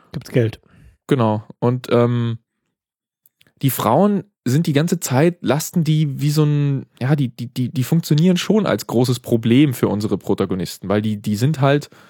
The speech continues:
Speaker 2: ähm, die sind halt creepy. Immer wenn die irgendwie zu sehen sind, hast du Angst, dass die irgendeinen Scheiß anstellen.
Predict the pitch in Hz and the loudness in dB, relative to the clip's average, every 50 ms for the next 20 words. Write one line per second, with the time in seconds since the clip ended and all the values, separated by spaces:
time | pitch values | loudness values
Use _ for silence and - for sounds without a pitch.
0 | - - _ _ _ _ _ _ _ 123 123 127 127 131 135 135 131 131 131 127 | -20 -20 _ _ _ _ _ _ _ 2 4 4 4 2 2 0 -2 -2 -4 -4
1 | 120 - _ _ - - 110 113 135 - - 175 - - - - 196 240 - - | -8 -12 _ _ -8 -4 0 0 0 2 0 0 -2 0 0 0 0 0 0 -2
2 | - 180 - 117 123 113 123 131 135 139 - 110 143 156 151 - - 143 120 117 | -2 -2 0 0 0 2 2 0 0 0 0 2 2 0 0 0 -2 0 2 2
3 | 127 165 180 180 185 180 165 151 160 - - - 82 143 170 - - 165 - - | 4 4 4 2 2 2 2 2 0 2 2 4 4 4 2 0 -4 -6 -4 -2
4 | - 135 165 165 156 143 - - - 175 202 196 - - 117 113 - - - 98 | -2 0 0 0 0 0 -2 -2 -2 -2 -2 -2 -2 -6 -6 -6 -4 -2 -2 0
5 | 113 165 | 0 -2